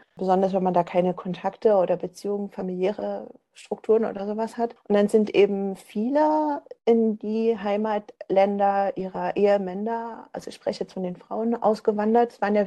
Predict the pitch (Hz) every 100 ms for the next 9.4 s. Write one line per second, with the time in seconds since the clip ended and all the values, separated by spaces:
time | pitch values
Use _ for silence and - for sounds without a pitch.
0 | - 170 214 220 202 - 196 190 185 226
1 | 226 233 202 202 220 - 214 208 202 208
2 | 196 196 185 - - - 233 233 202 185
3 | 180 185 202 - 202 196 196 - 190 190
4 | 202 202 196 190 190 190 180 _ _ 185
5 | 180 180 220 208 208 - 208 214 - -
6 | - 214 214 220 214 214 - 214 208 214
7 | 233 - - 208 202 196 190 - _ _
8 | _ - - 226 214 202 202 180 180 -
9 | 240 330 -